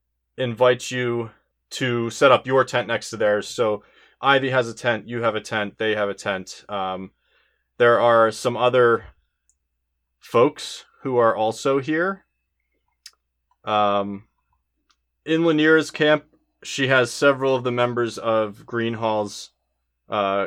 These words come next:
Conclave of Druids, including Malsi, Abalaba, Andrasta, and Nim. There's the army of Dragonborn led by Ivy. Uh, Juniper has ridden along, as well as Yara, your sister, and,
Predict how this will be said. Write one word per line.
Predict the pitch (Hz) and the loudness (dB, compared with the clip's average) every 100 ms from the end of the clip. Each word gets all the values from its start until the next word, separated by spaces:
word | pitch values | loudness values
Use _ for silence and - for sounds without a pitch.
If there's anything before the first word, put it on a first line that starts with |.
| - | -4
Conclave | 131 120 - 120 104 | -4 -2 0 -2 -2
of | 92 | -10
Druids, | - 110 110 101 95 | -6 -2 -2 -2 -6
including | 104 - 123 110 104 | -10 -6 -6 -4 -4
Malsi, | 110 113 - 117 107 - | -2 -2 -4 -6 -6 -6
Abalaba, | 113 117 113 110 110 110 107 - _ _ _ 104 | -6 -4 -2 -2 -2 -2 -4 -8 _ _ _ -10
Andrasta, | 104 104 113 110 - 110 98 | -6 -2 0 0 -2 -4 -4
and | 98 | -6
Nim. | 107 110 101 98 - _ _ _ _ _ _ _ _ _ _ _ - | -6 -6 -6 -10 -14 _ _ _ _ _ _ _ _ _ _ _ -4
There's | 120 120 117 | 0 0 2
the | 123 | 2
army | 131 127 | 2 2
of | 120 | -2
Dragonborn | 104 123 120 117 107 107 107 | 0 2 2 0 -4 -4 -2
led | 110 107 | -2 0
by | 107 101 | 0 0
Ivy. | 117 117 117 117 - _ _ _ _ - | 0 -2 -2 -6 -8 _ _ _ _ -6
Uh, | 101 98 | -4 -4
Juniper | - 139 131 135 123 | -2 -2 0 2 2
has | 117 107 | 2 -4
ridden | 117 120 120 | -4 -2 -2
along, | 113 117 117 117 113 | -2 0 -2 -4 -8
as | - 104 | -12 -8
well | 113 113 | -2 -2
as | 101 | -2
Yara, | 101 110 117 123 | -2 0 4 2
your | 117 98 | 2 -4
sister, | - 120 - 123 117 117 _ _ _ _ _ _ | -6 -6 -4 0 0 -2 _ _ _ _ _ _
and, | 104 104 101 98 | -6 -4 -4 -6